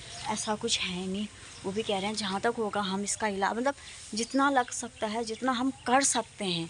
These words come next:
उससे भी ज़्यादा करने की कोशिश हम लोग कर रहे हैं। फिर भी हम लोग बहुत ज़्यादा, आज एक हफ्ते से ऊपर इस गाय को हो गया है, उठ नहीं पा रही है। फिर भी हम क्या कर रहे हैं पता है, सवेरे इसके पापा स्कूल से आ जाते हैं, तीन चार आदमी बुला देते हैं,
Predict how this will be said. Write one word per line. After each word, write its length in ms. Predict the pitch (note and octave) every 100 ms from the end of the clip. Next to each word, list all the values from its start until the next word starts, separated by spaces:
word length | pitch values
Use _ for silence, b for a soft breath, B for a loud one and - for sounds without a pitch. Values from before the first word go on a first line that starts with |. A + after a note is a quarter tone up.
| B B B -
उससे 180 | - C#4+
भी 80 | C4
ज़्यादा 260 | B3 B3
करने 240 | B3+ A#3+ A#3+
की 100 | C4
कोशिश 380 | A#3 G#3+ B3 A#3
हम 100 | G3+
लोग 160 | A3
कर 160 | - G3+
रहे 80 | F#3
हैं। 80 | G3+
फिर 120 | A3
भी 60 | B3+
हम 120 | C4
लोग 120 | C#4+ A3
बहुत 300 | G#3 A3 A#3+ A#3
ज़्यादा, 260 | G3 G3
आज 280 | A3 A#3 A#3 B B B -
एक 180 | A#3+ B3
हफ्ते 240 | A3 G#3+
से 120 | A3 A#3
ऊपर 180 | G#3+
इस 120 | A3+ -
गाय 200 | G3 F#3
को 140 | - G#3
हो 120 | F#3
गया 220 | E3+ F3+
है, 60 | F#3
उठ 140 | G#3
नहीं 180 | - A3+
पा 180 | A3 F#3+
रही 80 | F3+
है। 60 | F#3
फिर 160 | G3+
भी 180 | G3+ A#3+ B B B -
हम 160 | A3 A#3+
क्या 300 | - A#3 A#3
कर 140 | B3
रहे 60 | G#3
हैं 80 | G3+
पता 200 | G3 G#3
है, 80 | - B B
सवेरे 360 | - G#3+ G#3 A3
इसके 280 | G3 - G#3+
पापा 220 | G3 G3+
स्कूल 240 | - G3
से 120 | F#3+ G3
आ 100 | F#3
जाते 260 | F3 E3+
हैं, 60 | G3
तीन 160 | G3 F3+
चार 180 | F#3+
आदमी 300 | F#3+ F3+ F#3 G3
बुला 280 | F#3+ E3+ D#3+
देते 200 | E3
हैं, 100 | G3